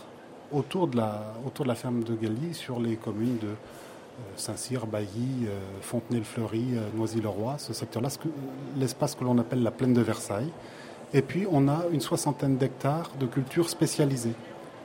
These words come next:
qui sont, euh, représentées par la cueillette. Donc, ces, ces cultures spécialisées sont aussi bien de l'arboriculture pour produire de la pomme, de la culture maraîchère pour produire plusieurs dizaines d'espèces de, de légumes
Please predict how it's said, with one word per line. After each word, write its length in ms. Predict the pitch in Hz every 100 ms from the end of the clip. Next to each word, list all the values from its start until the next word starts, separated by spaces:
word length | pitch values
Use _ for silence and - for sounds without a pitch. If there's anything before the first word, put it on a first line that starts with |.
| -
qui 140 | - 127
sont, 400 | - 156 151 123
euh, 100 | 110
représentées 540 | 110 120 117 117 165
par 140 | 165 131
la 100 | 127
cueillette. 580 | 139 117 113 - - 120
Donc, 240 | 113 139
ces, 140 | -
ces 360 | 120 - - 127
cultures 300 | 131 123 156
spécialisées 540 | - 123 - 113 131
sont 160 | 190 -
aussi 240 | 135 -
bien 220 | 147 135 127 - - - - - -
de 100 | 117
l'arboriculture 800 | 113 113 120 123 135 123 208 220
pour 180 | - 123
produire 300 | 127 113 110
de 40 |
la 60 | 107
pomme, 320 | - 123 190 175 - - - - - 120
de 40 |
la 80 | 107
culture 300 | 101 139 143
maraîchère 560 | 135 123 117 - 131 123
pour 140 | 127
produire 340 | 117 127 117 120
plusieurs 420 | - 135 131 - -
dizaines 460 | 123 160 143 147 139 123 - -
d'espèces 680 | 135 139 - 156 135 - - 135
de, 100 | 117 110 117 131 120
de 100 | 110
légumes 360 | 110 131 196